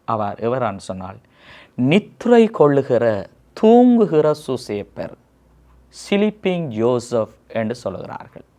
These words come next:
ஆகவேதான் இதனுடைய அர்த்தத்தை எங்களுடைய தற்போது இருக்கின்ற திருத்தந்தை சொல்லுகிறார். தன்னுடைய வாழ்க்கையிலே ஏதாவது ஒரு பிரச்சனை, ஒரு கவலை அல்லது சிக்கல், ஒரு குழப்பம் வருகிற பொழுது,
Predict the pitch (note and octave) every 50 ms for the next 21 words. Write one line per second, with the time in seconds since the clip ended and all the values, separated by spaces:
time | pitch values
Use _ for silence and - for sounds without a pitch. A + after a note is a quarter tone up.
0 | _ _ _ _ _ _ _ _ _ _ _ _ - - - - - F#3 G#3 A#3+
1 | C#4+ C#4 C#4+ C#4+ C#4 C4+ B3+ A#3 F#3+ C#3+ C3+ D3+ G#3 A#3+ A#3+ G#3+ - F#3 F3 A3+
2 | A3+ A3+ G#3+ F#3 F#3+ F3+ E3+ C#3 - - B2+ - - - - A3+ A3 A3+ - A3
3 | A3 A#3 B3 B3 B3+ C#4 G#4+ F#4+ _ _ _ _ - E3 F3 F#3 F#3 F3+ F3+ E3
4 | E3+ E3 D#3+ D#3+ D3+ D3+ C#3+ B2+ A2+ A2+ - - - - - - - D#3 - -
5 | F#3 F#3 F3 E3+ E3 D#3 D#3 D#3 - D3+ D3 C#3+ C3+ C3+ C3+ B2 A#2 G#2 F2+ -
6 | - E3 D#3+ E3+ E3+ - E3 C#3 B2+ A#2 B2+ A2+ G#2+ G2+ G2 A#2 D3+ E3+ - -
7 | - E3 D#3+ D#3+ D#3 D#3+ D3+ A2+ G2 F#2+ G2 - F3+ - _ - - - - -
8 | - _ _ - F3+ F#3 G#3+ A#3 A3+ B3+ A#3 F#3+ E3 F#3 A3 A3 A3 - A3+ A3
9 | A3 G#3+ G#3+ A3 A#3 A3 - D3+ E3 F3+ G3 F#3 G#3 G3+ G3+ G3+ G3 F#3+ G3 F#3
10 | F3 F3 E3+ - D#3+ D3+ E3 D#3+ - - E3 D#3 D#3+ D#3+ E3 D#3 D3 C#3 C#3+ C#3+
11 | C#3 - D3 D3 D3 D3+ D3 D3 D3 D3+ D3+ C#3 C3 C3 A#2+ C3+ C3 C3 - D3
12 | C3+ - _ - D#3+ D#3 D#3+ D#3 C#3 B2+ B2+ A#2+ - D3 D3+ D#3+ D#3 D#3 D#3+ C3+
13 | C3+ B2 B2 B2+ C3 B2 B2+ B2+ A#2+ C3 C3 C3 C3+ F3+ C4 D4+